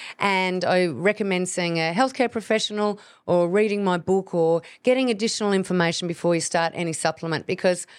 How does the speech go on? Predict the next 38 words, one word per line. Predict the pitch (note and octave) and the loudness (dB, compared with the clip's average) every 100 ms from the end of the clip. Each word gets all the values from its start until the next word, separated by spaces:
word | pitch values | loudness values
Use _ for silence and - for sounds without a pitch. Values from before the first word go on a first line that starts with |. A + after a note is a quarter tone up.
| - - | -20 -2
I | G#3 | 0
don't | G#3+ | 2
know | |
if | G3+ | 2
you've | G3 | 2
ever | F#3 F3+ | 2 2
been | F3 F3+ G3+ | 0 0 0
to | F#3+ | 0
a | |
health | F3+ F#3 - | 2 0 0
food | F#3 | -2
shop, | F3 F#3 F3 | 2 0 2
but | F3+ | 0
you | |
can | F#3+ F#3 | 0 2
go | F#3 | 2
in | F3+ | 2
and | F3 | 2
go, | E3 - | 2 0
"I | |
need | D#3+ D#3 | -4 0
that, | F3+ - | 0 0
that, | D3+ - | -4 -2
that, | D#3 - | -4 -2
that," | G3 - - - | -2 -4 -14 -6
before | - | 0
you | F#3+ | 2
know | F3+ | 2
you've | F3+ | 0
got | F3 | -2
twenty | - G3 F#3 | 0 -2 0
things. | - F#3 - - - - - | -2 -4 -6 -16 -20 -14 -2
But | A3 | 2
here's | C4+ C4+ | 2 0
some | C4+ A3+ | 0 2
really | G#3+ G#3 | 2 2
important | F#3+ F3+ E3+ E3+ | 0 0 0 0
ones. | - D#3+ - - | -4 -6 -8 -14